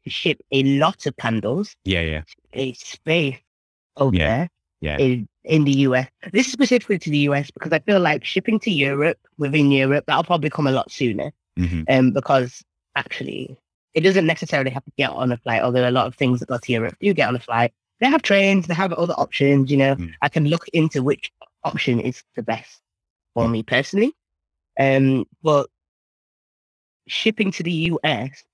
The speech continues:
Speaker 1: just seems, even though it reduces my market, 'cause it really does,
Speaker 2: Mm.
Speaker 1: 'cause the American, like, my target audience in America,
Speaker 2: Mm.
Speaker 1: they spend a lot of money on this kind of stuff.
Speaker 2: Yeah.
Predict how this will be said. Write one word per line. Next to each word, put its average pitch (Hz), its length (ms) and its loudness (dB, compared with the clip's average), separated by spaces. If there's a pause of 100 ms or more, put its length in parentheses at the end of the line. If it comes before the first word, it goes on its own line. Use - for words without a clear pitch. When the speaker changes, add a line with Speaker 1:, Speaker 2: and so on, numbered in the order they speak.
(540)
Speaker 1:
just 170 280 0
seems, 147 680 -2
even 302 160 4
though 320 80 6
it 214 80 2
reduces 220 360 0
my 165 100 0
market, 131 440 -4 (240)
'cause 135 100 -6
it 117 100 -6
really 170 180 2
does, 135 340 -6 (240)
Speaker 2:
Mm. 87 140 -8 (120)
Speaker 1:
'cause 151 380 0 (760)
the 170 100 2
American, 170 720 2 (520)
like, 139 300 -2 (760)
my 180 300 0
target 196 360 -2
audience 156 480 0
in 139 60 0
America, 143 340 2
Speaker 2:
Mm. 80 200 -2
Speaker 1:
they 214 160 2
spend 180 460 0
a 135 80 -2
lot 131 200 2
of 117 80 -10
money 127 220 -2
on 123 100 -2
this 131 140 -6
kind 113 180 -4
of 113 100 -8
stuff. 113 160 -10 (360)
Speaker 2:
Yeah. 76 280 -4